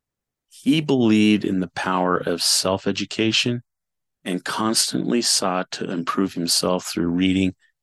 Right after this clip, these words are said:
and self-reflection. Benjamin Franklin famously developed a system of self-improvement where he focused on a different virtue each week, tracking his progress and making continuous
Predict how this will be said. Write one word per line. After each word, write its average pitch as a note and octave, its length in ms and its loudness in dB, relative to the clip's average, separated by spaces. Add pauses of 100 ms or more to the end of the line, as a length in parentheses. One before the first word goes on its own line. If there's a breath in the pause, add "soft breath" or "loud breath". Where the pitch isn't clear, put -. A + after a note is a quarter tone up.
(140)
and F#2+ 180 2
self-reflection. - 1000 -4 (1080)
Benjamin A2+ 380 2
Franklin G2 560 0
famously G2+ 840 -2
developed F#2+ 540 -2
a F#2 80 -4
system - 720 -2
of - 120 -12
self-improvement F2 960 -2 (460)
where G2 140 0
he G#2 140 2
focused A#2+ 600 -2
on F#2 220 -4
a F2 160 -2 (100)
different D3 460 -2
virtue F#2 640 -2 (420)
each F#2 320 0
week, F2 340 -2 (640)
tracking G#2 440 -2
his C3+ 180 -2
progress F#2+ 680 -2
and F2 100 -2
making F2 380 -4
continuous G2+ 920 0